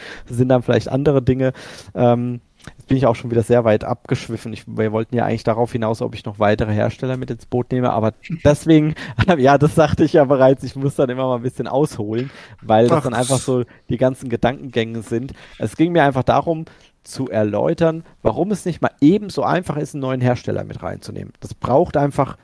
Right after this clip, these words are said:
Speaker 1: Kapital und wir reden gerade bei so Herstellern, wenn ich jetzt sag Wheelbase und Lenkräder und Pedale,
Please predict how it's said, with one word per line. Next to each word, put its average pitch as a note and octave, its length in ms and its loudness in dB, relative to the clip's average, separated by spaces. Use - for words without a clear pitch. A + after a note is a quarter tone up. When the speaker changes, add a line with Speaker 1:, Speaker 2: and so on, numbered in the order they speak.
Speaker 1:
Kapital B2 560 2
und A#2 240 -6
wir A2+ 120 2
reden D3+ 340 0
gerade C#3 320 2
bei B2+ 180 4
so A2 140 -6
Herstellern, C3+ 480 0
wenn B2 80 -6
ich A#2 80 -8
jetzt A#2+ 160 -4
sag G#2 180 -6
Wheelbase A#2+ 540 -2
und G2 80 -16
Lenkräder A#2+ 420 -4
und G2+ 100 -10
Pedale, A#2+ 480 0